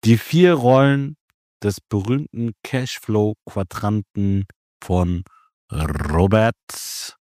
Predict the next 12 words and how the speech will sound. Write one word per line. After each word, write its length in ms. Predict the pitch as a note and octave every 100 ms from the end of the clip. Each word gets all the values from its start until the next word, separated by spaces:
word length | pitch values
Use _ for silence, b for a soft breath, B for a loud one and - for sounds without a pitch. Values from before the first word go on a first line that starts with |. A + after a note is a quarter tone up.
| _ -
ihr 140 | - D#2+
wisst 280 | F#2+ - -
schon, 400 | G#2 F#2+ G2 G2+ _ b b b b -
Rich 360 | E2+ F#2 - -
Dad, 400 | F2 F2 F2+ - _ _
Poor 300 | - - A#2+
Dad, 500 | A2 A2 B2 - - _ _ _ _ _ _ _ -
Angestellter, 640 | A#2 B2+ A#2+ B2+ A#2 A2+
Selbstständiger, 580 | G2+ A2 - A2+ G#2+ G2+
Unternehmer 520 | F#2 F2 F#2+ F#2+ F#2
und 140 | E2 -
Investor. 580 | E2 A#2 - A2 G#2